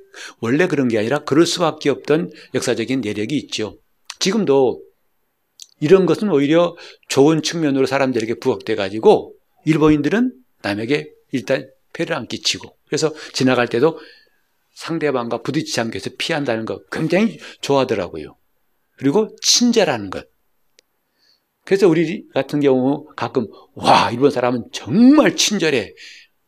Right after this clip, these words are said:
근다고 해서 그 사람 나한테 마음 쏙 다 내준 거 아닙니다. 그건 친절한 것뿐이에요.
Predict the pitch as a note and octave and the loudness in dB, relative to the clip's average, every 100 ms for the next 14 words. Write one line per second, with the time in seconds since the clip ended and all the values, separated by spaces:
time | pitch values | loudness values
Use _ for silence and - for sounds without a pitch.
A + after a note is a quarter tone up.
0 | _ _ _ _ _ _ _ - D#3 C#3+ | _ _ _ _ _ _ _ -2 2 2
1 | A#2 - C3 C3 D3+ - - - F#2 A2+ | 0 -2 0 0 -2 -8 -18 -10 -6 -2
2 | C3+ G#2+ G#2 A2+ B2+ - A2+ - D3 B2+ | -2 0 0 0 -2 -4 -6 -4 -2 0
3 | A#2 A2 A2 - A2+ D#3+ D#3 - - _ | -2 -2 -4 -6 -8 -8 -8 -10 -12 _
4 | _ _ _ _ _ _ - _ _ _ | _ _ _ _ _ _ -20 _ _ _
5 | _ - A#3 - - C4+ C4 C4 F3+ A3 | _ -2 -2 -2 0 2 2 -2 -4 -2
6 | F3 - G#3+ G#3+ F#3+ F#2 F#2+ A2 | -2 -2 -6 -6 -6 -8 -10 -12